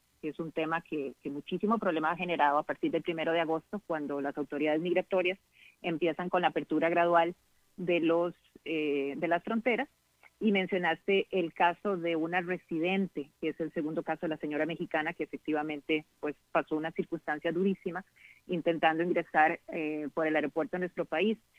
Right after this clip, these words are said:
Em, dos temas de enorme preocupación, ¿verdad? Em, el tema del turismo, Alberto, creo que para nadie es un secreto, nuestro país es un, es un país de una enorme vocación turística. Cualquier país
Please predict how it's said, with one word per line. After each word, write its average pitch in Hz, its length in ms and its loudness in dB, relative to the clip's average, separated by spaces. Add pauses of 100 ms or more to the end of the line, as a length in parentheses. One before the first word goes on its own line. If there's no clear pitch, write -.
(460)
Em, 190 720 4
dos 220 320 0
temas 269 320 2
de 240 60 0
enorme 202 280 -2
preocupación, 175 760 -4
¿verdad? 175 440 2
Em, 156 720 0 (140)
el 185 160 0
tema 240 240 4
del 262 140 0
turismo, 196 580 -2 (400)
Alberto, 156 560 0
creo 165 180 0
que 156 420 4 (200)
para 170 160 0
nadie 170 160 0
es 175 80 -4
un 202 100 -2
secreto, 180 580 -2 (460)
nuestro 165 240 -10
país 160 260 -4
es 190 140 -6
un, 185 220 -6
es 170 100 -14
un 170 100 -8
país 170 280 0
de 180 100 0
una 165 220 -4
enorme 170 260 -2
vocación 170 400 -4
turística. 175 720 -6 (480)
Cualquier 190 580 4
país 220 420 2